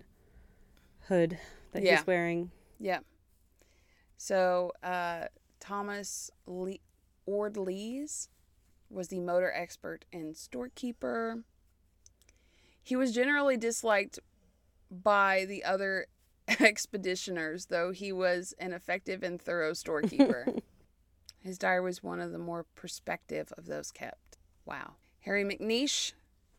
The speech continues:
Speaker 2: um, he was the one that had Miss Chippy.
Speaker 1: Oh.
Speaker 2: Yeah. And Miss,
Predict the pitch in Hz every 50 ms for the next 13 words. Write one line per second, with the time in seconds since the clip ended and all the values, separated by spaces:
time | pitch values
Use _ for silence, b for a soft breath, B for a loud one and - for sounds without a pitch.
0 | _ _ - - 196 190 190 185 185 180 180 180 185 - _ _ _ _ _ -
1 | - 226 233 226 233 226 - 226 214 214 208 202 202 202 202 196 185 196 196 190
2 | 190 185 185 180 185 190 - _ - _ _ _ _ _ _ - - 202 185 175
3 | - - - - - 208 185 - - 202 202 202 214 220 - _ _ _ - -
4 | - - 196 196 190 190 185 185 185 180 180 180 180 175 180 185 190 - _ _
5 | _ _ _ _ _ _ _ _ _ _ - - - - - - _ _ _ _
6 | _ _ _ _ - 190 175 175 170 185 - - - _ _ _ - 196 185 -
7 | -